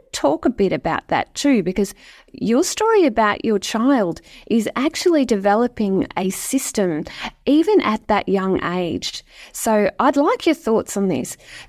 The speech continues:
Thinking about systems, I teach the people who train with me, members of my mentor program,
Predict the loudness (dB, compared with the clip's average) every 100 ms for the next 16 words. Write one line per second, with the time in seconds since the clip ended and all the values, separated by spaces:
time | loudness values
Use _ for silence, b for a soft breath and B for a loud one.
0 | _ 0 2 4 4 4 4 0 -2 -6
1 | -4 -4 -4 -4 -4 -4 0 0 2 0
2 | 0 -4 -4 -4 -2 -2 0 -2 0 0
3 | 0 0 -2 -4 B B _ -10 -4 0
4 | 2 2 2 -2 -6 0 2 2 4 2
5 | 0 -2 0 2 0 0 -2 -2 -4 -6
6 | -4 -4 -6 -2 -2